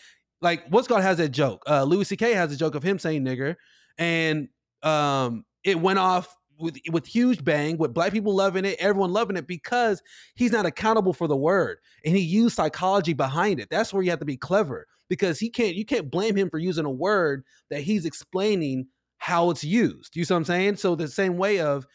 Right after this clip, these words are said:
if you make a joke about gay people, if you make a joke about Asians or, you know, um, uh, uh, black people or whatever,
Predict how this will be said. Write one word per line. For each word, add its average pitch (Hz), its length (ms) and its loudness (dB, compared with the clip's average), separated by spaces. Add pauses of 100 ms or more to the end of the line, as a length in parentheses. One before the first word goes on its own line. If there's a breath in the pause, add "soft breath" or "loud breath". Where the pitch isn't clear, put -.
(220 soft breath)
if 143 120 -4
you 202 80 -2
make 214 160 0
a 170 80 0
joke 175 300 -2
about 120 340 -2 (240)
gay 185 160 0
people, 139 480 -6 (640)
if 151 80 -4
you 156 60 0
make 160 140 -2
a 147 40 -2
joke 175 240 0
about 131 320 -2 (260 soft breath)
Asians 147 480 -2
or, 123 260 -4 (220 soft breath)
you 147 120 -2
know, 120 180 -2
um, 110 560 -6 (240)
uh, 113 220 -8 (160)
uh, 101 220 -8 (120)
black 160 240 -4
people 175 300 -4
or 139 160 0
whatever, 156 500 -2